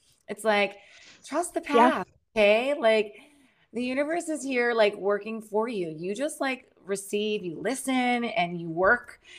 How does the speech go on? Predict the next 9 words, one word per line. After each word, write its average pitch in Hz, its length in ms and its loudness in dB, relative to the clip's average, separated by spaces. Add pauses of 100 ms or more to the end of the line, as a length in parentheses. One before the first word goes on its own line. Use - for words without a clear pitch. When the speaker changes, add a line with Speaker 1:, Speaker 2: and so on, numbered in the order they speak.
(140)
Speaker 1:
you - 580 -6
in 220 100 2
a 196 80 6
co-creation, 233 1080 4
and, 196 160 2
like, 190 200 2
we've 180 200 4
got 226 360 2
you. - 340 -2